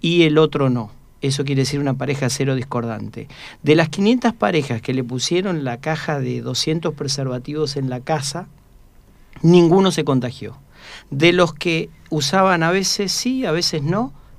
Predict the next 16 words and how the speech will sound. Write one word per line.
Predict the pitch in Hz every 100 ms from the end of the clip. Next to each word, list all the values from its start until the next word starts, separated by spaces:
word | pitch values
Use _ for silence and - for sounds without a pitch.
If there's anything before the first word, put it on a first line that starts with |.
| -
el | 170 151
veintitrés | 156 143 139 139 - 214 208
por | - 165
ciento | 139 147 147 143 139
de | 135
contagios. | 117 110 151 - - 95 - - - -
A | 123
partir | 147 151 151 190
de | 190 202
eso, | 202 254 240
publicado, | - 143 131 127 127 160 170 165
esto | 147 139
ya | 156 143
es | 143 143
antiguo, | 131 123 214 185 131
¿eh? | 123